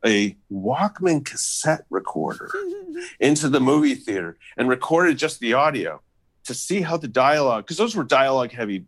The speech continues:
Speaker 1: movies, right?
Speaker 2: Mm-hmm.
Speaker 1: And they got a great score with it. So it's, it's a good study to listen to the movie like a radio show.
Speaker 2: Yes.
Speaker 1: And then you start to notice more things. You start to notice the timing of the jokes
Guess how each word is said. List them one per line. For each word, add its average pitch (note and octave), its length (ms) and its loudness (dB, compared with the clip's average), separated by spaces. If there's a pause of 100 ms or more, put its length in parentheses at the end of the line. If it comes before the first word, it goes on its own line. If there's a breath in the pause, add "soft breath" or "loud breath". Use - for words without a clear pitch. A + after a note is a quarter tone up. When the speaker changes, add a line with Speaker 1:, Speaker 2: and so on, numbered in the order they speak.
Speaker 1:
movies, F3+ 480 0
right? E3 200 4
Speaker 2:
Mm-hmm. G#3 180 4
Speaker 1:
And D#3+ 120 2
they D3+ 80 2
got C3 220 4
a A#2 40 -2
great A#2+ 280 -2
score G3 400 0
with C#3 260 0
it. D#2 120 -12 (520 loud breath)
So C3 540 2
it's, C3 320 -2
it's C3 180 -2
a C3 80 2
good C#3 260 2
study C#3+ 580 2
to A2+ 160 -2
listen B2+ 560 2
to A2 200 -2
the F2+ 360 2 (200)
movie G2+ 500 2
like A#2 260 2
a G2+ 60 4
radio G2+ 480 2
show. - 320 -4 (360)
Speaker 2:
Yes. D4 500 -2
Speaker 1:
And C3 140 4
then C3 280 2 (280)
you D#3 140 -2
start D#3+ 500 0
to C3+ 100 0
notice C3+ 680 0
more B2+ 520 0
things. D#3 420 -2
You B2 60 -2
start C#3 280 0
to B2+ 60 -2
notice C#3+ 360 2
the - 120 -14
timing G3 520 2
of G2+ 140 -2
the G2+ 60 -6
jokes C3 440 2